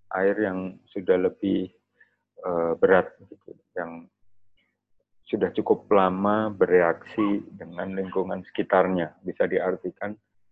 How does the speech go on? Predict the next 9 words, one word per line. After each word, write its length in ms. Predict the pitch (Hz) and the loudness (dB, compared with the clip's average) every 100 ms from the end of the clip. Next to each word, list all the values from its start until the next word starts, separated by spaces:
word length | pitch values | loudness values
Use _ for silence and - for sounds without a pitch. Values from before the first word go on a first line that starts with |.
| _ | _
begitu. 500 | 92 90 85 90 78 - | -4 -2 -2 -4 -4 -8
Karena, 320 | 80 90 104 - _ _ _ _ - | -10 -6 -6 -6 _ _ _ _ -8
eh, 480 | 85 82 85 87 82 - _ _ _ - - - _ - - - - _ | -6 -6 -6 -8 -8 -14 _ _ _ -20 -20 -20 _ -12 -12 -12 -20 _
menurut 400 | 104 87 87 90 - - _ _ _ _ - | -6 0 2 2 0 -16 _ _ _ _ -4
kami, 400 | 117 107 95 165 - _ _ _ _ _ | -2 0 -4 -8 -16 _ _ _ _ _
dari 240 | 92 90 85 - | -2 -2 -4 2
data 320 | 90 - 92 | 2 2 -4
sekunder, 500 | - - 127 95 87 _ - | -4 -4 0 0 -2 _ -20
komposisi, 960 | _ 95 95 90 101 85 95 95 92 90 | _ 0 0 0 -4 -4 0 0 2 0